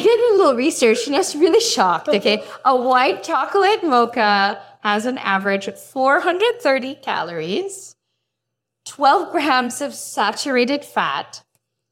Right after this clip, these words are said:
fifty-three grams of sugar, and two hundred forty micrograms of sodium. Okay, just to give you an idea what that is,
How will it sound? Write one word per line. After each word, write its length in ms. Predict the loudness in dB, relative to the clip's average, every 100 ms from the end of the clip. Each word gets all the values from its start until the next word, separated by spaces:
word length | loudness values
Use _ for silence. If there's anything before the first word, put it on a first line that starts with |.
| _
fifty-three 1040 | _ -4 -2 -2 -2 -2 -2 -6 -2 -2 -2
grams 460 | -2 0 -2 -4
of 160 | -6 -8
sugar, 880 | -12 -8 -6 -6 -6 -6 -8 -10 _ _ _ -6
and 260 | -4 -4
two 180 | -2 0
hundred 300 | 0 0 -2
forty 300 | -4 -2 -2 0
micrograms 680 | -2 -2 -6 -2 -2 -2
of 140 | -6 -10
sodium. 800 | -12 -4 -2 0 -2 -4 -6 -14 _ _ _ _ -6
Okay, 420 | -2 -2 -2 -6
just 180 | -4 0
to 60 | 0
give 140 | 2
you 80 | 4
an 80 | 4
idea 600 | 2 0 0 2 4 4
what 460 | 2 -2 -4 -20 _ -8
that 340 | -2 0 0 -4 -8
is, 640 | -4 -4 -2 -2 -2 -6